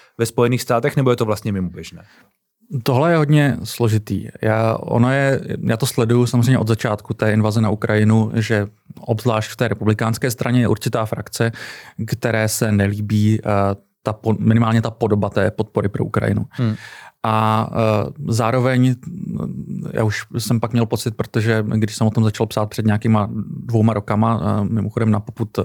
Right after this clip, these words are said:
Speaker 2: Michala Musila z Reportéru, kterého to hrozně zajímalo,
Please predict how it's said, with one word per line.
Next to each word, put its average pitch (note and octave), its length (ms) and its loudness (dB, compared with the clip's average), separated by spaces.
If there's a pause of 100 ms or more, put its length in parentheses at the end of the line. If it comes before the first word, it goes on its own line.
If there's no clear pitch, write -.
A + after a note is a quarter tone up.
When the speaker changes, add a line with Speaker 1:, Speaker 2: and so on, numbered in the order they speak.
Speaker 2:
Michala G#2+ 280 -2
Musila G#2+ 320 0
z G#2 40 -2
Reportéru, G#2+ 580 0 (260)
kterého G#2+ 320 0
to A2 240 0
hrozně A#2 300 4
zajímalo, A2+ 440 4